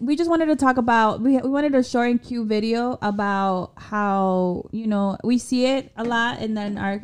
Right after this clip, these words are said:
of course, our manager, you know, gave us the idea of talking a little bit about that. I mean, um, there's more to it. There's, like, trauma. There's a lot of fucking things that maybe your dad went through,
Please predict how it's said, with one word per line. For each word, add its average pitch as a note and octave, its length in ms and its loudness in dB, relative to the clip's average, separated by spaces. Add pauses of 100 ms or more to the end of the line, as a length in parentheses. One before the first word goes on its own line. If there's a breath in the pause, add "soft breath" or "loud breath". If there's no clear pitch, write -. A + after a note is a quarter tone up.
(120)
of G#3 140 -14
course, A#3 220 0
our G#3+ 80 4
manager, G#3 560 2 (360 soft breath)
you A#3 60 -18
know, A3+ 120 -4
gave G#3+ 200 4
us A#3 100 2
the A3+ 120 2
idea G3+ 680 4 (380 soft breath)
of G#3 540 4 (640)
talking D#4+ 340 2
a B3+ 60 4
little A3 180 4
bit F#3+ 100 0
about F3+ 280 -2
that. F#3+ 120 -6
I A3 40 0
mean, C4 180 2
um, C4 220 -2
there's D4 380 2
more C4 480 4
to B3+ 180 -2
it. A3 80 2
There's, A3+ 220 2
like, F#3+ 220 -2
trauma. A#3+ 800 4
There's G#3 440 -2 (340)
a G#3+ 120 -2
lot C#4 520 8
of B3+ 140 2
fucking A#3+ 480 0
things A3+ 360 2
that G3+ 120 2
maybe A3 480 2 (260 soft breath)
your B3 180 4
dad C4 340 8
went A3+ 280 4
through, G#3+ 560 2